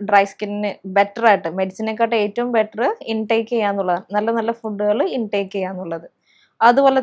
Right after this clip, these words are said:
തന്നെ കുളിക്കുന്ന സമയത്ത് ഒരുപാട് പതപ്പിച്ച് കുളിക്കുന്ന ഒരാളാണെങ്കിൽ അത് അവോയ്ഡ് ചെയ്യുക. പെട്ടെന്ന് തന്നെ കുളിച്ചിട്ട് പുറത്തിറങ്ങാൻ നോക്കുക. അതും നമ്മളുടെ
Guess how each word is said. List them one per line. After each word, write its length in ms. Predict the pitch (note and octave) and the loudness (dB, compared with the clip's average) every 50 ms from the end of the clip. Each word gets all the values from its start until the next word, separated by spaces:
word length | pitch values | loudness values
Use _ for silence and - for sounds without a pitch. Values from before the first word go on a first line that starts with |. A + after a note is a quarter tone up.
| C4 C4 | 0 0
തന്നെ 420 | B3+ B3 B3 B3+ C4 C#4+ C#4+ C4 _ _ _ | 0 0 0 -2 -2 -4 -6 -10 _ _ _
കുളിക്കുന്ന 540 | - B3+ B3+ B3+ C4 B3 - D4 D4 D4+ | -2 0 0 0 -2 0 -2 -2 0 0
സമയത്ത് 840 | D#4+ D#4 - C4 A#3+ A#3 A3+ A3+ A3+ A3 G#3+ - _ F#3+ G3+ A#3+ E4 - _ _ _ _ _ _ - | -2 2 4 2 4 4 2 2 0 0 -2 -2 _ 0 0 0 -2 -6 _ _ _ _ _ _ -2
ഒരുപാട് 520 | G3+ G#3+ A3+ A#3 A#3 A#3+ A3+ G#3+ F#3+ A3 C4 C4 _ - | 0 0 0 2 2 2 2 2 2 0 -4 -4 _ 2
പതപ്പിച്ച് 480 | B3 A#3+ A3+ C#4 C4+ - D4+ D#4 - | 4 4 4 0 -2 -2 -4 -2 -2
കുളിക്കുന്ന 480 | F4 C#4+ D4+ C4+ B3+ A#3+ B3+ B3 B3+ B3 | 0 0 0 -2 0 0 0 0 2 2
ഒരാളാണെങ്കിൽ 1040 | A#3 A#3+ A3 G#3+ G#3+ A3 A#3 A3+ G#3+ G3+ G3 G3 F#3 F#3 F3 E3+ F#3 A#3+ C4+ A#3+ - - | 4 6 8 8 8 8 6 4 4 2 -2 -4 -4 -4 -4 -4 -4 -4 -6 -8 -4 0
അത് 180 | G#3 G#3+ G#3 A3+ | 0 2 4 4
അവോയ്ഡ് 340 | A3 G#3 G3 G3 G3 G3+ G3 | 4 4 4 2 2 2 0
ചെയ്യുക. 260 | G3 F3 G3+ - - - _ _ | -2 -4 -4 -6 -10 -12 _ _
പെട്ടെന്ന് 400 | G#3+ G#3 G#3 - B3+ C4+ C4+ B3 | -2 -2 2 2 0 2 2 -2
തന്നെ 280 | A3 G#3 G#3 A#3 F4+ A4 _ _ _ | -2 -2 -2 -4 -4 -6 _ _ _
കുളിച്ചിട്ട് 440 | A3 A#3 B3 A#3 - A3 G#3 - D4 D#4 - | 0 0 0 -2 -2 -8 -4 -2 -2 -2 0
പുറത്തിറങ്ങാൻ 560 | A#3+ A3 G#3+ - - G3+ F#3 F#3 F#3 F#3 F#3 | 0 0 0 0 0 0 0 -2 -4 -6 -6
നോക്കുക. 380 | F#3 F3+ F3+ F3 - - E3 - _ _ _ | -6 -8 -8 -8 -10 -12 -14 -14 _ _ _
അതും 380 | G3 G3+ F#3+ G3 G#3 A#3 C#4 - _ _ _ F#3+ | -2 -2 -2 -2 -6 -6 -6 -10 _ _ _ -4
നമ്മളുടെ 540 | G3+ G3+ G3+ G3+ G3 G3 G3 G3 A#3+ - | -4 -2 0 -2 -2 -2 -2 -2 -4 -4